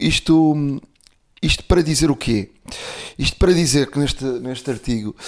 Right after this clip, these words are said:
vem aqui um, <clears throat> uma visão muito interessante que é as marcas de, de, de hardware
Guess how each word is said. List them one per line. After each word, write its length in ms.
vem 380
aqui 280
um, 360
<clears throat> 400
uma 140
visão 260
muito 220
interessante 400
que 120
é 260
as 120
marcas 420
de, 260
de, 260
de 100
hardware 600